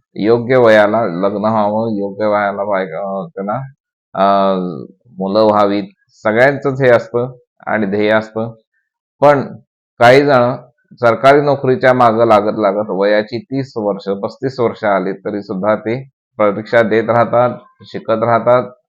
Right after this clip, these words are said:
आणि त्याच्यातून रिझल्ट काही मिळत नाही आणि मुलांची वर्ष वाया जातात आणि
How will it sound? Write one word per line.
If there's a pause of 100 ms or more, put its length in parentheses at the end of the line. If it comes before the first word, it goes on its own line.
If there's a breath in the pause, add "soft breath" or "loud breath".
(100)
आणि
त्याच्यातून
रिझल्ट
काही
मिळत
नाही (540)
आणि
मुलांची
वर्ष
वाया
जातात
आणि